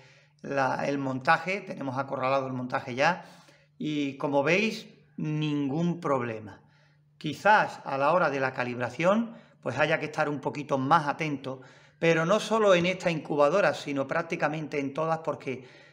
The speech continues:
muchos de vosotros... Eh, conectáis con nosotros a través de redes sociales o a través del número de WhatsApp que tenemos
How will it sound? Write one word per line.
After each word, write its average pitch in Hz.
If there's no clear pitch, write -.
muchos 165
de 160
vosotros... 156
Eh, 131
conectáis 139
con 160
nosotros 139
a 131
través 131
de 135
redes 131
sociales 143
o 123
a 123
través 123
del 127
número 131
de 127
WhatsApp 139
que 139
tenemos 127